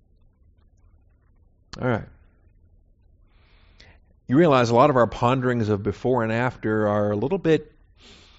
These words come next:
inappropriate because heaven is really outside of time, right? I mean, yeah, there's a sequence, there's order, and I understand that the seven seals are in an order and a sequence. Uh, and I think we can think of these logically in an order and a sequence.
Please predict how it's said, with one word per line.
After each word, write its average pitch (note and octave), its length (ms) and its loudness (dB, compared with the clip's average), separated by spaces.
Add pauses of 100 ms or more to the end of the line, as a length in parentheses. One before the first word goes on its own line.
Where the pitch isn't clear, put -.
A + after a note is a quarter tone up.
(280)
inappropriate C3 680 0
because A#2 760 -2 (720)
heaven D3+ 320 0
is G#2+ 160 -2
really A#2 180 0
outside A#2+ 300 -2
of A2 60 -4
time, A2 460 -6
right? E3 280 -8 (200)
I G#2+ 100 -8
mean, B2 340 -8 (560)
yeah, D3 160 -6
there's C3+ 160 0
a - 80 -12
sequence, C#3 500 -2
there's B2 140 -4
order, B2 340 0
and B2 80 -4
I B2+ 60 -4
understand B2 420 -4
that A#2 200 -2
the A#2 100 -2
seven B2+ 300 -2
seals C3 360 -4
are A#2 100 -2
in A#2+ 60 -2
an A#2+ 100 -4
order A#2 380 -2
and A2 120 -4
a G#2 80 -4
sequence. G#2+ 520 -10 (720)
Uh, A2 400 2
and A2+ 140 0
I A#2 60 2
think B2 220 -2 (200)
we A#2 120 -4
can A2 220 -4
think C#3+ 240 0
of A#2 100 2
these A#2 200 0
logically B2 680 2
in A2 80 -2
an A2 100 -2
order G#2 360 -2
and G2+ 80 -4
a F#2+ 80 -6
sequence. G2 720 -10